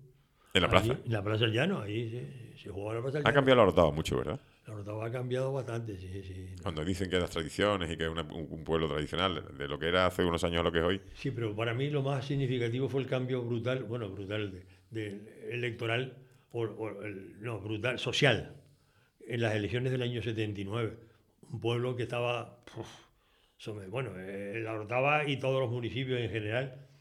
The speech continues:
Speaker 2: pero la Orotava tenía su, sus más y sus menos, ¿eh?
Speaker 1: Un día hablamos de cómo se pusieron esas, eh,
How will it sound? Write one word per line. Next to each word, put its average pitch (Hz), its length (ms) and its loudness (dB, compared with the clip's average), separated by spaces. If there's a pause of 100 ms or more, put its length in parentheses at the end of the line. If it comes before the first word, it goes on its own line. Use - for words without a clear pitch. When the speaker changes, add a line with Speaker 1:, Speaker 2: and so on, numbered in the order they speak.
(180)
Speaker 2:
pero 98 360 -8 (600)
la 95 120 -10
Orotava 101 420 -4
tenía 117 300 0
su, 113 440 -2 (160)
sus - 160 -8
más 110 200 0
y 120 40 2
sus 123 160 0
menos, 110 280 -2
¿eh? 95 160 -10 (680)
Speaker 1:
Un 151 100 2
día 151 120 6
hablamos 85 340 2
de 78 320 0
cómo 87 140 -2
se 85 100 -4
pusieron 82 380 0
esas, 76 280 0
eh, 64 420 -8